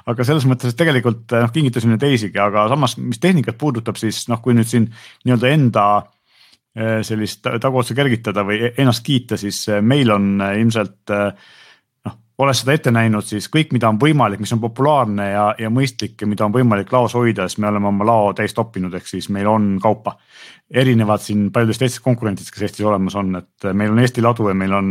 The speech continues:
Eesti ladu kaupa paksult täis. Ja kui mujalt otsa saab, siis meilt ikka kingitusi leiab.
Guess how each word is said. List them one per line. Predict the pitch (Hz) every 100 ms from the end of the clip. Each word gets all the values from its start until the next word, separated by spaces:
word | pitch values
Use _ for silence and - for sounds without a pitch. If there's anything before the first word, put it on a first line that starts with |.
| 95
Eesti | 101 -
ladu | 104 98
kaupa | 101 - 98
paksult | 113 113 104
täis. | 127 113 - _ - - _ -
Ja | 101 98 98 98
kui | - 107
mujalt | 113 135 113
otsa | 131 127 101
saab, | 104 -
siis | 104 92
meilt | 113 113 117
ikka | - - 101 95 95
kingitusi | 113 98 - 110
leiab. | 110 90